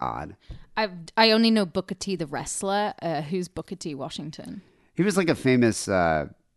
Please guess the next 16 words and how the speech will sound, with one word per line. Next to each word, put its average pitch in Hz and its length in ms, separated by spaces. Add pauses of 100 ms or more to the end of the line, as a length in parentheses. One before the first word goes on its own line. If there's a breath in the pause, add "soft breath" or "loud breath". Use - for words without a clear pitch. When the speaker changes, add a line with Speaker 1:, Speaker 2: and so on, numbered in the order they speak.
(140)
Speaker 1:
I - 40
think - 180
he 170 40
was, 123 140
like, 95 140
a 78 40
famous, 87 540
um, 67 340 (300)
writer 87 340
at 78 80
the - 120
time 78 420 (140)
Speaker 2:
Okay. - 180
Speaker 1:
and, 90 160 (160)
and 95 220
educator. 90 520